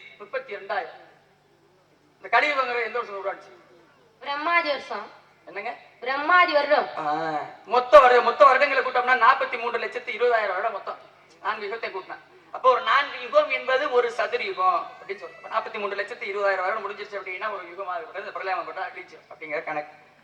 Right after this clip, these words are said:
Speaker 1: இந்த கிரேதா யுகத்துல ஒரு புராணம் நடந்துச்சு, திரேதா யுகத்துல ஒரு புராணம் நடந்துச்சு, துவாபர யுகத்துல ஒரு புராணம் நடந்துச்சு, கலியுகத்துல ஒரு புராணம் நடந்துச்சுல.
Speaker 2: ஆமா.
Speaker 1: இந்த கிரேதா யுகத்துல நடந்த புராணம் தான் ஹரிச்சந்திர புராணம்.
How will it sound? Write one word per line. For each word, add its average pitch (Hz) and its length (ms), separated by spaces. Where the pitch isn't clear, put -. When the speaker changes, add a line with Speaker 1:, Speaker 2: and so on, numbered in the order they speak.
Speaker 1:
இந்த 240 140
கிரேதா 320 400
யுகத்துல 294 320
ஒரு 254 100
புராணம் 262 280
நடந்துச்சு, 220 300
திரேதா 269 340
யுகத்துல 247 240
ஒரு 226 140
புராணம் 233 280
நடந்துச்சு, 226 300
துவாபர 202 360
யுகத்துல 165 160
ஒரு 220 100
புராணம் 214 240
நடந்துச்சு, 202 340
கலியுகத்துல 294 560
ஒரு 254 120
புராணம் 247 240
நடந்துச்சுல. 214 320
Speaker 2:
ஆமா. 226 160
Speaker 1:
இந்த 247 220
கிரேதா 302 320
யுகத்துல 269 140
நடந்த 254 280
புராணம் 226 300
தான் 247 200
ஹரிச்சந்திர 214 360
புராணம். 165 320